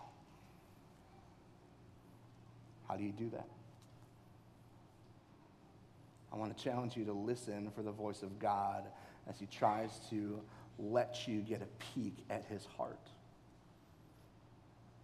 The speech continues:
I wanna challenge you to ask yourselves the question, "What is God saying to me?" And then sometimes the even harder question,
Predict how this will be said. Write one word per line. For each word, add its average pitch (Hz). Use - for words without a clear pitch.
I 113
wanna 98
challenge 117
you 107
to 104
ask 104
yourselves 98
the 95
question, 98
"What 101
is 98
God 101
saying 101
to -
me?" 101
And 98
then 98
sometimes 104
the 104
even 98
harder 101
question, -